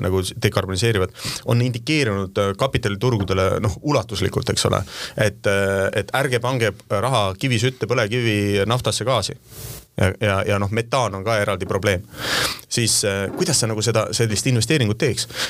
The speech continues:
E, sellepärast Eesti Energia ei saanudki raha nagu pankadest ja pidi saama riigi käest, äh, o-, oma kappi selleks, et nagu teha nagu see Enefiti uus, äh, tehas.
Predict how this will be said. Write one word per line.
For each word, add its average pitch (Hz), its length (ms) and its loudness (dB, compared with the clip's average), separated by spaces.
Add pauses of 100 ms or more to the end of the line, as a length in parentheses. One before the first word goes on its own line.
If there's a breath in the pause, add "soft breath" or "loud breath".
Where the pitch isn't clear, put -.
(100)
E, - 100 4 (280)
sellepärast 123 480 0
Eesti 151 240 0
Energia 127 240 2
ei 104 80 0
saanudki 151 360 0
raha 147 260 2
nagu 98 180 -4
pankadest 185 480 0 (320 loud breath)
ja 107 160 4
pidi - 160 -2
saama 127 260 0
riigi 127 300 0
käest, 101 240 0
äh, 101 140 2 (180)
o-, - 180 -2
oma 143 220 0
kappi 175 400 -2
selleks, 131 320 2
et - 100 -6
nagu 110 160 2
teha 135 300 2
nagu 104 160 -2
see 104 240 2
Enefiti 117 480 0
uus, 120 240 0
äh, 101 260 2
tehas. 127 300 0